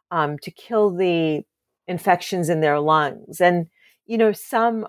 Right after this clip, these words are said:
are more, some are more effective than others. But, you know, a side effect of a lot of, um, um, antibiotics is toxicity, and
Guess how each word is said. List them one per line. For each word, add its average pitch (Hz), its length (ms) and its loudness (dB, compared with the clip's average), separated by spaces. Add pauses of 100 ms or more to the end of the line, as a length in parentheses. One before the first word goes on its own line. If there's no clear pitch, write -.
are 175 220 2
more, 165 500 0 (1080)
some 190 280 -2
are 190 120 -2
more 170 200 4
effective 170 580 -4
than 151 220 -4
others. 208 580 -2 (440)
But, 220 180 0
you 214 80 2
know, 202 120 2
a 190 80 -2
side 247 340 0
effect 214 420 -4
of 175 280 -6
a 170 80 -2
lot 165 260 2
of, 175 320 -2 (340)
um, 170 280 0 (160)
um, 151 480 -2
antibiotics 160 920 0 (140)
is 151 640 -2
toxicity, 156 960 -2 (640)
and 160 560 0